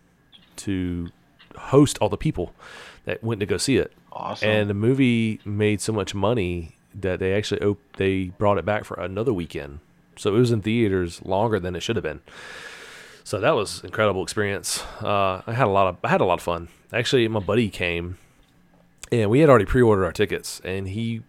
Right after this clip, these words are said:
Speaker 1: he actually bought our ti-, he was in, in line in front of us. I haven't talked to him in forever, so we, we had a chance to catch up.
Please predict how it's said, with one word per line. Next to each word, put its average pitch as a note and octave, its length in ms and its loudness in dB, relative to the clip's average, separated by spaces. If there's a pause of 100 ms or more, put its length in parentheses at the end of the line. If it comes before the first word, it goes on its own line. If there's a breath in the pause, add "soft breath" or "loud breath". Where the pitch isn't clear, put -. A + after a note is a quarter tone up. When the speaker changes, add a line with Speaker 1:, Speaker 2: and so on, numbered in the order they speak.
Speaker 1:
he A#2+ 180 0
actually A#2 200 -2
bought G2 260 2
our F2 80 -2
ti-, F#2+ 180 -4
he A2 120 0
was G2 160 -2
in, G2 240 -2
in G2+ 180 -4
line A2 260 0
in G2 60 -2
front G#2+ 220 2
of E2+ 60 0
us. F2+ 160 -2
I A2 40 0
haven't A2 160 -2
talked G#2 260 0
to G2 60 -8
him F2 80 -6
in E2 60 -8
forever, E2+ 440 -2
so F#2 140 -10
we, E2+ 140 -10 (140)
we F2+ 180 -6
had G2 160 -2
a - 20 -4
chance F#2 220 -6
to - 80 -16
catch G2 260 -4
up. G2 220 -2